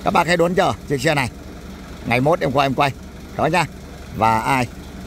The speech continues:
Thì chiếc xe này và chiếc xe này. Thì chiếc xe này là ba ngàn mà kêu một trăm mốt. Có giấy tờ các bác nhá. Đấy. Có giấy tờ luôn. Cho nên là các bác yên tâm, nếu ai đang cần giấy tờ thì hãy liên hệ qua, ngày mốt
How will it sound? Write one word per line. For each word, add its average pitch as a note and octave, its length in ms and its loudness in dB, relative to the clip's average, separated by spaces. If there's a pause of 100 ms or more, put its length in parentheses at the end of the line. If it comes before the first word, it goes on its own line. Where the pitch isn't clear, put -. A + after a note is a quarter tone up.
(400)
Thì D3+ 120 4
chiếc A3 200 2
xe G#3+ 120 4
này E3 260 0
và C3 160 -2
chiếc F3 160 -4
xe F#3+ 100 2
này. D#3 180 -4 (480)
Thì D3 160 0
chiếc G3+ 220 2
xe F#3+ 120 4
này E3 200 0 (720)
là C3 140 2
ba F3+ 160 4
ngàn E3 240 -2 (180)
mà C3 180 0
kêu F3 180 2
một D#3+ 120 -2
trăm E3+ 120 0
mốt. G#3+ 160 2 (560)
Có E3 100 6
giấy G#3+ 120 4
tờ G3 180 2
các - 320 -10
bác E3 80 2
nhá. A3 180 2 (960)
Đấy. C3+ 220 4 (720)
Có D3+ 120 6
giấy G#3 120 4
tờ F3+ 140 4
luôn. G#3 180 4 (540)
Cho C3+ 80 2
nên E3+ 160 2
là D#3+ 100 0
các E3 100 -2
bác F#3+ 120 0
yên G#3 120 4
tâm, F3 260 2
nếu C#3+ 280 2
ai F3+ 220 2
đang E3 160 -2
cần D#3+ 120 0
giấy E3 120 2
tờ F#3 160 2 (400)
thì A#2+ 120 2
hãy B2+ 180 2
liên F3+ 180 4
hệ E3+ 200 2 (100)
qua, D3 340 4 (300)
ngày A#2 140 2
mốt E3 180 4